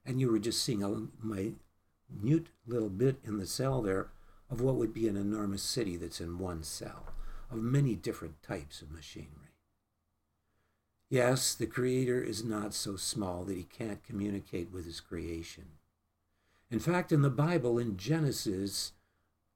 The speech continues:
eighteen, we have the historical account of Abraham, and he's, it's the heat of the day, he's sitting at his tent door,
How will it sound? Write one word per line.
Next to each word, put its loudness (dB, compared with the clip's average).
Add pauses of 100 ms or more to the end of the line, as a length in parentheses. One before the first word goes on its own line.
(280)
eighteen, 2 (1000)
we 12
have 4
the 8
historical 4
account 2
of 4
Abraham, 0 (480)
and -2
he's, 2
it's -6
the 2
heat -2
of 6
the 8
day, 4
he's 0
sitting 2
at 6
his 2
tent 0
door, 4